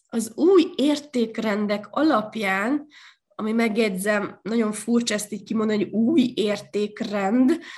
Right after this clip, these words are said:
mert hát ez kellene, hogy legyen a normális értékrend, de hát azért, ö, valljuk be, nem egy normális <laughs> világban élünk,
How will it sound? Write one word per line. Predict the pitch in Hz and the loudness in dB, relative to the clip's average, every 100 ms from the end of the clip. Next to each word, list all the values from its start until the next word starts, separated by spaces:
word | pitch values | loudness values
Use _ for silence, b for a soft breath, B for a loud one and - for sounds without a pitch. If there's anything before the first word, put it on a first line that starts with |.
| B | B
mert | - 208 208 208 | -10 -6 -6 -6
hát | 220 208 | -6 -6
ez | - 202 | -6 -8
kellene, | - 214 214 208 | -2 -2 0 -2
hogy | 196 196 196 | -2 -2 0
legyen | 214 208 | 0 0
a | 208 | 2
normális | 208 220 240 240 190 185 190 196 - - | 2 4 6 4 0 -2 -2 -4 -8 -8
értékrend, | 233 202 - 226 - 196 202 277 | -8 -8 -6 -6 -6 -4 0 2
de | 247 208 | 2 0
hát | 202 202 208 | -2 -4 -6
azért, | 196 220 214 214 B B B B | -4 -2 -2 -4 B B B B
ö, | - 208 190 | -6 -2 2
valljuk | 254 254 202 | 4 4 2
be, | 233 | 2
nem | 240 226 | 2 2
egy | 196 | 0
normális | 208 208 196 220 220 233 233 220 | 0 0 0 0 -2 -2 -4 -2
<laughs> | 233 | 0
világban | 208 202 214 190 233 | 0 0 -2 -4 -4
élünk, | 214 214 202 220 240 330 | -2 -4 -4 -2 0 0